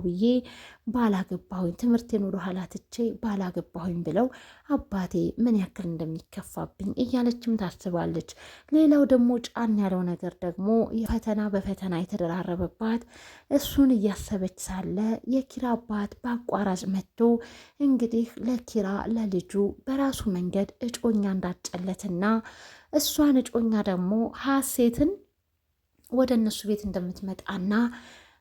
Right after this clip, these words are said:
«ኪራንና ሀሴትን ማቀራረብ አለብሽ፣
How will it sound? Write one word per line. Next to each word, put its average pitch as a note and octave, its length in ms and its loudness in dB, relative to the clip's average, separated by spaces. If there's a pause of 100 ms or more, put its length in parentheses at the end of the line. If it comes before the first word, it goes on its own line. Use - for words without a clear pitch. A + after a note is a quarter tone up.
«ኪራንና C#4+ 580 4
ሀሴትን A#3 560 0 (100)
ማቀራረብ G3 760 0
አለብሽ፣ F3 580 -2